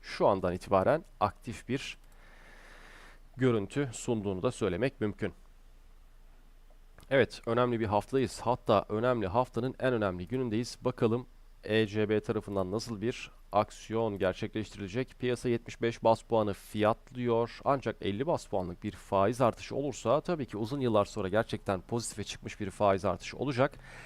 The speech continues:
Ancak dünden itibaren fiyatlanan yetmiş beş bas puan yerine elli bas puanlık bir fiyatlama açıklanacak olursa tabii ki Euro tarafında bir, e, kar satışı veya kısa süreli bir kan kaybı da yaşanabilir.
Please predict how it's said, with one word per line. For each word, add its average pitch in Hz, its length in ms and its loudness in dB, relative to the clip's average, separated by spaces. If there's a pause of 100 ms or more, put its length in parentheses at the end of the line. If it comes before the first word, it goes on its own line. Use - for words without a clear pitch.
(360)
Ancak 120 520 4 (100)
dünden 117 300 4
itibaren 101 440 4
fiyatlanan 117 600 0
yetmiş 113 380 -4
beş 139 240 0
bas 131 240 4
puan 98 360 2
yerine 104 260 2
elli 117 360 0
bas 110 180 4
puanlık - 380 -4
bir 104 100 -4
fiyatlama 98 500 -2
açıklanacak 107 540 -2
olursa 135 260 -6
tabii 113 300 -4
ki 143 520 -2
Euro 139 160 -2
tarafında 104 720 2
bir, 113 320 -4 (520)
e, - 200 -2
kar 131 300 0
satışı - 480 -6 (100)
veya 101 300 2
kısa - 300 -8
süreli 98 260 -4
bir 139 80 -6
kan 107 280 -2
kaybı 90 320 -4
da 147 180 2 (120)
yaşanabilir. 101 760 -2